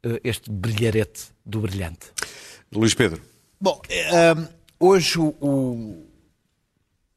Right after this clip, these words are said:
Speaker 3: o António Costa deu um, uma entrevista, ahm,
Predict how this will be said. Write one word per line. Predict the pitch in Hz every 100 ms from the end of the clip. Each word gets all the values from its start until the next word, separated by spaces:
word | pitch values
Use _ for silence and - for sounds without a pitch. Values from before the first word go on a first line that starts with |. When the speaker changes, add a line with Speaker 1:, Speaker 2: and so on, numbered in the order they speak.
| _
Speaker 3:
o | 131
António | 165 131
Costa | 156 - 151
deu | 135 131
um, | 117 110 104 85 104
uma | 107 123
entrevista, | 120 123 120 143
ahm, | 127 113 85 104 110 104 98